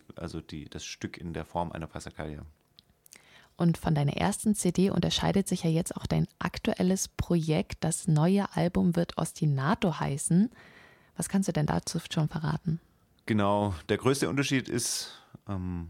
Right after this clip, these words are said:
Speaker 1: dass es sich bei der, beim neuen Album um eine L P handelt, also Vinyl.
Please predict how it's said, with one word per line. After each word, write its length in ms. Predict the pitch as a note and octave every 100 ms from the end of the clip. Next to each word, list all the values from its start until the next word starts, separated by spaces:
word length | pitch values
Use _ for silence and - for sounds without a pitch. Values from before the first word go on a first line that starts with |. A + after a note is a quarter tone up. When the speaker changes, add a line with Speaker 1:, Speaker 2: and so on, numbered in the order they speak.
| -
Speaker 1:
dass 160 | - F2+
es 100 | F2
sich 180 | F#2+ -
bei 140 | F2+
der, 300 | F2 E2+ D#2+
beim 200 | - E2
neuen 260 | E2 F2+ F#2+
Album 320 | - F#2+ F#2+
um 140 | F2
eine 220 | F2 E2 -
L 100 | F2
P 300 | - G#2+ A#2
handelt, 500 | A2 B2 C#3 - - _ _ _ _
also 260 | F#2 E2+ E2+
Vinyl. 420 | F2+ G2 G#2+